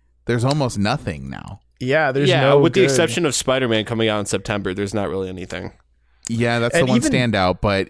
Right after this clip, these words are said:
Speaker 1: uh, this whole time, this whole ten years, there haven't been any great
Speaker 2: Yeah, and
Speaker 1: crossover.
Speaker 2: even then, that, that Spider-Man game coming out in September, like, that looks great, but it's also not like,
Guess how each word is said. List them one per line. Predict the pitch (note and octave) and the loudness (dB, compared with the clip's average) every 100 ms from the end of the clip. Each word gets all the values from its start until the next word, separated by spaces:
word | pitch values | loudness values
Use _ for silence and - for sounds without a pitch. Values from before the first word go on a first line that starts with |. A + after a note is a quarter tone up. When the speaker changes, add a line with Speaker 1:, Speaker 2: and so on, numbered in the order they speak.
| G#2+ | -6
Speaker 1:
uh, | D#3 | -6
this | E3 D#3 | -2 0
whole | F3+ F#3+ | 2 2
time, | E3+ A#2+ | 0 -2
this | A2 | -2
whole | D#3 | -2
ten | D#3 - D3+ C3+ | -2 -2 0 0
years, | D#3+ A2+ | 0 0
there | F2+ | -2
haven't | G2 F2+ | -2 -2
been | F2+ F2 | -4 -4
any | E2+ E2+ | -4 -4
great | F2 D2+ - - - | -4 -4 -8 -20 -4
Speaker 2:
Yeah, | - - | 0 0
and | E3 | 0
Speaker 1:
crossover. | - | 0
Speaker 2:
even | C#4 F#4+ F#3+ | 0 0 0
then, | C#3 C#3+ A#2 A2 _ | 0 0 -2 -6 _
that, | B2+ D3 D3 | -4 -2 -2
that | C3+ D#3+ F3+ - | -2 -2 0 -2
Spider-Man | - D3 F3+ D3 | 0 2 2 0
game | B2 A#2+ | -2 -4
coming | C3+ C3 | -4 -4
out | A2+ | -4
in | |
September, | A2 C#3 B2 | -4 -4 -2
like, | A#2 C#3+ | 0 0
that | B2 | 0
looks | C3 - | 0 -2
great, | B2+ A#2+ | 0 -2
but | A2+ | 0
it's | C#3 | -2
also | D3 F3+ E3+ | 0 0 0
not | D3 C#3 | 0 0
like, | B2 A2+ - | 0 -2 -6